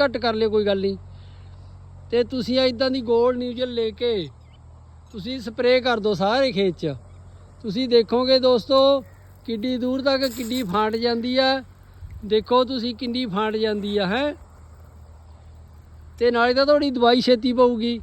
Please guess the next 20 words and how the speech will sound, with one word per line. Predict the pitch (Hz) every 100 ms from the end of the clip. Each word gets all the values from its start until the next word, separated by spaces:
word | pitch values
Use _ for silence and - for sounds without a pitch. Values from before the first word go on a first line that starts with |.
| - - - - - - 233
ਨਾਲੇ | 220 233 269 277
ਕੋਈ | 285 285
ਕੋਨਾ, | - 262 262 269 262
ਕੋਈ | 277 277 269 254
ਪਾੜਾ | 269 240 254 269
ਰਹੇਗਾ | 262 226 262 254
ਨਹੀਂ, | 208 139 - - - - -
ਜਿੱਥੇ | 208 214 269
ਜਿੱਥੇ | 277 285
ਦਵਾਈ | 262 254 254 240
ਤੁਹਾਡੀ | 262 285 262 269
ਘੁੰਮ | 302 262
ਗਈ, | 226 247 269 285 - - - - -
ਕਿਉਂਕਿ | 240 247 262
ਦੂਰ | 233 254 240
ਤੱਕ | 269 262
ਫਾਂਟ | 196 208 208
ਜਾਣੀ | 220 220 240
ਹੈ | 262 269 277
ਤੇ | 262 269 269 269